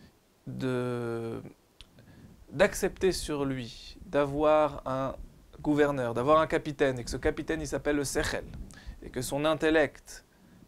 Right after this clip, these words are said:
donc qui puise aux sources de la Torah, cet intellect, il arrive à canaliser les forces qui sont en lui, les forces du corps, les forces des passions,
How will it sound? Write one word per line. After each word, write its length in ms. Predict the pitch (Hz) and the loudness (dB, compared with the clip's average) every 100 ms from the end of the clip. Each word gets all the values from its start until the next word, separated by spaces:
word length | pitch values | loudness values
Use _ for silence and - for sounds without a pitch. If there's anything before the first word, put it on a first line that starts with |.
| - | -14
donc 220 | 78 - | -14 -12
qui 160 | - 127 | -10 -10
puise 580 | - 196 208 151 127 127 | -8 -4 -2 -2 -4 -8
aux 120 | 139 | -8
sources 340 | 131 165 143 147 | -6 -4 -4 0
de 100 | 135 | 2
la 140 | 135 | 2
Torah, 340 | 139 131 117 | 2 2 2
cet 220 | 113 123 151 | 0 -4 -2
intellect, 600 | 160 151 151 139 - - - - - - - | 0 2 2 0 -6 -18 -18 -20 -20 -20 -12
il 120 | - 135 | 0 4
arrive 500 | 139 160 147 120 123 - - - - | 4 4 0 -2 -10 -16 -18 -18 -10
à 80 | 127 | -4
canaliser 680 | - 165 175 170 160 170 | 2 4 4 0 4 6
les 100 | 165 | 6
forces 400 | 143 - 208 - | 2 0 0 0
qui 140 | - 175 | -6 -6
sont 200 | - 160 | -4 -2
en 120 | 160 | 0
lui, 420 | 160 165 135 - - | 0 0 -2 -8 -10
les 100 | - | -6
forces 320 | 165 143 147 | -4 -4 -6
du 140 | 143 | -6
corps, 320 | - 185 165 | 4 6 6
les 80 | 139 | 4
forces 260 | 135 143 139 | -2 -4 -4
des 100 | 139 | -4
passions, 460 | - 147 180 170 | -2 -2 0 -2